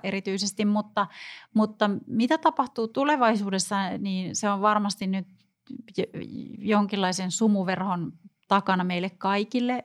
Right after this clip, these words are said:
liittyen nyt tähän tämänhetkiseen koronaan erityisesti, mutta totta kai ainakin toivomuksen tasolla on se, että, että palataan mahdollisimman normaaliin, mitä se normaali sitten onkaan,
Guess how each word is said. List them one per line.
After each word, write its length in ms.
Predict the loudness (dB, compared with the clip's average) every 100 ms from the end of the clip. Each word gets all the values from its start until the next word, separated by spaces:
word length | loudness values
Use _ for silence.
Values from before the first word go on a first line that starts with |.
| -8 -4
liittyen 540 | -2 -2 -4 -4 -4
nyt 120 | -6
tähän 300 | -6 -4 -4 -4
tämänhetkiseen 720 | -4 0 0 -2 -8 -6 -6 -8 -4
koronaan 640 | -2 0 -2 -2 -4 -8 _ -20 -20 -4
erityisesti, 800 | 0 0 0 -4 -4 -6 -4 -2
mutta 340 | -2 -4 -6
totta 280 | -2 -2 -2
kai 280 | 0 0 -2 -6
ainakin 400 | -4 -2 -4 -6
toivomuksen 760 | 0 0 2 0 -2 -4 -4 -6 _ _
tasolla 420 | -2 0 -2 -2
on 120 | -2
se, 280 | -2 -2 -4
että, 380 | -6 _ -6 -6 -6 _ -20 -20 _ _ -6
että 540 | -6 -6 _ -2 -2 -4 _ _ -20 0
palataan 720 | 4 6 4 0 -2 -2 -2 -6 -12 _ _
mahdollisimman 920 | 2 4 4 4 2 0 -2 -2 -2 0
normaaliin, 640 | 2 2 2 -2 -4 -4
mitä 280 | -4 -4 -2
se 120 | -2
normaali 540 | -2 0 0 -2 -4 -4
sitten 380 | -6 -4 -2 2
onkaan, 760 | 4 2 2 2 2 2 -4